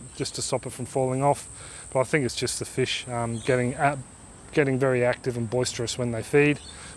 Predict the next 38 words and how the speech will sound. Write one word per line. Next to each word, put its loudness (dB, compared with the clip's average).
Now 10
for 4
a 8
bit 6
of 4
an 4
update 4
on 2
what's 0
wrong 6
with 8
these 6
little 6
fellas. 4
Obviously, 8
you 6
can 2
see 6
they're 6
not 4
finishing 0
all 10
off 4
their 6
morning 4
feed, 4
and 6
just 0
to 2
show 6
you 6
how 4
much 2
they're 8
little, 6
little 6
they're 6
getting, 4